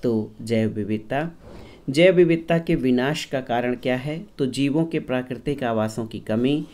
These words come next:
पर्यावरणीय प्रदूषण और वनों का नाश, ये सभी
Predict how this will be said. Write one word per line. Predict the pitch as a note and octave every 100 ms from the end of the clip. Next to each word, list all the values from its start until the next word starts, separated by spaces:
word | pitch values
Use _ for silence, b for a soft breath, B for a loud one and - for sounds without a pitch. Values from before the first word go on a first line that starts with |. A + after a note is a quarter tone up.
| B B
पर्यावरणीय | C3 B2+ B2+ B2 A2+ A#2+
प्रदूषण | - G#2+ G#2+ A2 C#3 C#3+
और | - A2+ A#2+ C3 C#3+ B B -
वनों | C3+ E3 F#3
का | F3 C3+
नाश, | G#2+ A2+ B2+ - b b
ये | D3+ E3+ G3
सभी | - A2+ G#2+ -